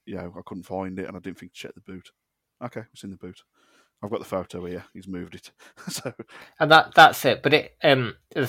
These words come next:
Speaker 2: the thing is with using, um, apps like, uh, I know you use Urable now, like, like I do, but there, there's obviously other apps out there. Um, it puts your mind at ease in sending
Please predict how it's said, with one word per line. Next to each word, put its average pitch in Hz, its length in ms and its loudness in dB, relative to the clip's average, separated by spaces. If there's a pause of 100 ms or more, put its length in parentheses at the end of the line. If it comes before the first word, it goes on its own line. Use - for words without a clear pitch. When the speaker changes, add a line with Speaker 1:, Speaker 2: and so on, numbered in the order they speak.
(140)
Speaker 2:
the 151 120 -4
thing 165 220 2
is 127 180 4
with 110 160 -4
using, 107 420 0 (160)
um, 101 400 0 (240)
apps - 280 -6
like, 104 420 2 (420)
uh, 95 280 0
I 107 80 -4
know 101 100 2
you 90 240 -6
use 90 280 -12
Urable 90 520 -8
now, 92 220 -6
like, 90 420 -10
like - 260 -8
I 101 120 4
do, 87 220 -8
but - 180 -8
there, 98 280 -2
there's 98 160 -2
obviously 95 300 -8
other 90 160 -6
apps - 200 -8
out 98 200 0
there. 90 200 -6 (320)
Um, 101 380 4 (680)
it 127 200 -2
puts - 240 -4
your 123 180 8
mind 104 280 4
at - 60 -10
ease 98 280 -8
in 90 80 -12
sending 98 480 -4